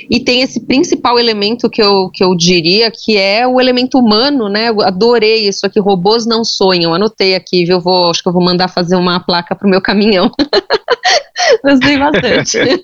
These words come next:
<laughs> Mas é de realmente ajudar, né, os nossos profissionais e nós mesmos, né, passarmos a pensar de uma forma mais analítica em cima dos dados, né? Então, quem trabalha com consultoria tributária, claro que, que sempre tem que fazer, né, o, a interpretação da legislação, o caso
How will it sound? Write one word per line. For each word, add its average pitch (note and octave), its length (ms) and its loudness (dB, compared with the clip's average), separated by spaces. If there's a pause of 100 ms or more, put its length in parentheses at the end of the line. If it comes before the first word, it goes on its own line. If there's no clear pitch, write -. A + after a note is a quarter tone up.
(200)
<laughs> E4+ 460 0
Mas G#3+ 260 2
é A3+ 120 4
de A3+ 200 2
realmente B3 680 0 (240)
ajudar, G3+ 760 0
né, G#3 140 -2
os F#3+ 120 0
nossos F#3 320 -2
profissionais F#3+ 580 -2
e G3 60 2
nós C4+ 220 0
mesmos, A#3+ 440 2
né, G#3 200 0 (320)
passarmos A3 540 0
a A3 80 -2
pensar G#3 320 -2
de G3+ 80 -4
uma G3 160 0
forma G3 340 -2
mais G3+ 340 -2
analítica G3+ 840 -2
em D#4+ 160 4
cima C4+ 320 -2
dos F3+ 160 -6
dados, D3+ 360 -2
né? F3+ 180 0
Então, F#3+ 340 0 (320)
quem G#3 120 0
trabalha F#3+ 280 -2
com G#3 160 -2
consultoria G3 480 -2
tributária, F3+ 460 -4
claro F3+ 380 -2
que, F3 400 -4
que F3 120 -4
sempre F#3 400 0
tem F3 180 -2
que - 60 -10
fazer, E3 440 0
né, D#3+ 220 -2
o, D#3 240 0
a D#3+ 60 0
interpretação F3 920 -2
da D#3+ 80 -2
legislação, D#3+ 840 -2
o D#3 60 -4
caso C#3 280 -6